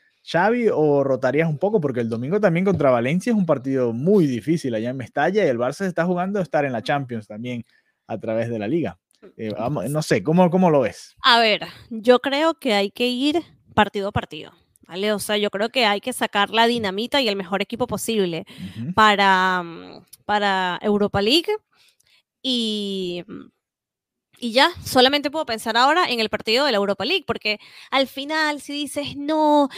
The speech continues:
Speaker 2: voy a preservar a este jugador, no le voy a qui-", puedes caer en una dinámica negativa, porque si el equipo le va mal en Europa League,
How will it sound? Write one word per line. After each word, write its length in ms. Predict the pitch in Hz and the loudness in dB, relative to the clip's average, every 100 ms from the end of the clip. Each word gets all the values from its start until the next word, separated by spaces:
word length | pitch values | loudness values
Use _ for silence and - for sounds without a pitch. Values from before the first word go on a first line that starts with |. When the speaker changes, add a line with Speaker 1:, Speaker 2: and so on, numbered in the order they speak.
| 415 - | -14 -4
Speaker 2:
voy 160 | 269 302 | -2 -2
a 80 | |
preservar 680 | 302 285 277 262 240 277 277 | -4 -6 -6 -8 -6 -6 -4
a 40 | 285 | -6
este 220 | 233 269 | -8 -8
jugador, 580 | 285 254 247 294 285 277 | -4 -4 -2 0 0 0
no 120 | 277 | -2
le 100 | 285 | 2
voy 120 | 294 | 2
a 60 | 294 | 0
qui-", 100 | - - - 240 | -6 -20 -20 -8
puedes 360 | - 311 359 - - _ _ | -2 0 0 -6 -14 _ _
caer 300 | - 240 247 294 | -2 0 0 -4
en 100 | 320 | -6
una 220 | 320 339 | -6 -6
dinámica 440 | 240 220 294 302 | -6 -6 -8 -10
negativa, 540 | 262 220 247 254 214 214 | -8 -8 -6 -4 -4 -4
porque 220 | 190 196 | -6 -12
si 100 | 208 | -12
el 60 | |
equipo 360 | 196 262 240 190 | -8 -6 -6 -8
le 140 | 190 | -8
va 120 | 185 285 | -6 -4
mal 180 | 330 311 | -4 -4
en 100 | 311 | -2
Europa 300 | 262 226 262 | 0 0 -2
League, 320 | 247 220 | -2 -2